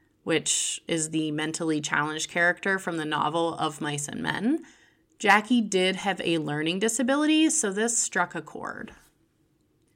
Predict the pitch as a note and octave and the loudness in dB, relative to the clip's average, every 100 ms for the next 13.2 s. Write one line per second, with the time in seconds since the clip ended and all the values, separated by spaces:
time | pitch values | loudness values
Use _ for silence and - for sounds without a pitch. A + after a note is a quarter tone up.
0 | - A#3+ A#3+ D#4+ D#4 D4 A3+ F3 F3 F3+ | 0 2 4 4 4 4 4 4 2 0
1 | F#3+ - F3 E3+ E3+ F3+ D#3+ - - D#3+ | -4 -2 -2 0 -2 -2 -4 -4 0 2
2 | F#3+ C4+ - F#3 - F3+ F#3+ G#3 - E3 | 2 2 -2 -4 4 6 8 6 -2 -4
3 | E3 E3 D#3+ D#3 - - - B3 A#3 - | -6 -6 -4 -4 -4 -8 -4 -4 -4 -8
4 | - - _ _ _ - - G#3 F3+ F3 | -14 -18 _ _ _ -6 0 2 2 2
5 | E3+ E3+ F3+ G3 G3 F3+ F3+ E3 E3 E3 | 2 2 0 2 2 2 2 0 0 -6
6 | D#3+ - F3+ F3+ E3+ E3 E3 F3 F3+ - | -8 -8 -6 -6 -4 -4 2 6 6 4
7 | - F3 - F3+ F3 F3+ G3+ - D#3+ D#3+ | -2 -2 -2 0 0 -2 -6 0 0 0
8 | G3+ A3+ - E3+ - F3 D#3+ D#3+ - - | 0 -2 -2 -6 -4 -2 0 0 -4 -4
9 | - - - - - - F#3+ F#3+ _ _ | -2 -4 -4 -10 -12 -14 -16 -16 _ _
10 | _ _ _ _ _ _ _ _ _ _ | _ _ _ _ _ _ _ _ _ _
11 | - F#3+ F#3 G3 F3+ F#3+ G3 G3+ G3+ - | 2 6 6 2 -2 -2 -2 -4 -4 -2
12 | F3 - - - - E3+ D#3+ - - F3 | -2 -2 -4 -4 -2 -2 -2 -2 4 4
13 | - - | 4 -2